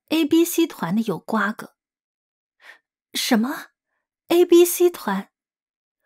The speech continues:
？”“我爱人乌宁坤也和那个有牵连，还有他的一些好学生。”“哦，我姓江，我听我的两位堂哥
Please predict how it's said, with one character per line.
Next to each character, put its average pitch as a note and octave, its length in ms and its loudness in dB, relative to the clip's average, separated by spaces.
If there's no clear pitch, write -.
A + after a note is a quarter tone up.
？”“我 D4+ 100 4
爱 E4+ 180 2
人 D4+ 180 4
乌 D#4+ 160 0
宁 C#4 220 6
坤 D#4 360 -2
也 A3+ 200 6
和 C4+ 180 2
那 E4+ 140 2
个 C#4 100 2
有 F3 160 2
牵 A#3+ 300 2
连， - 240 -4
还 - 180 -4
有 D#4+ 140 2
他 D#4 200 -2
的 D4 80 2
一 C4+ 120 4
些 E4 160 0
好 E3+ 240 0
学 E3+ 260 -2
生。 - 260 -6
”“哦， - 380 -6
我 C4 80 6
姓 B3+ 220 6
江， C#4+ 360 0
我 C4+ 120 6
听 F4 240 -2
我 C4 100 4
的 B3 80 0
两 G#3+ 180 0
位 C4 100 2
堂 A3+ 320 0
哥 C4+ 320 -2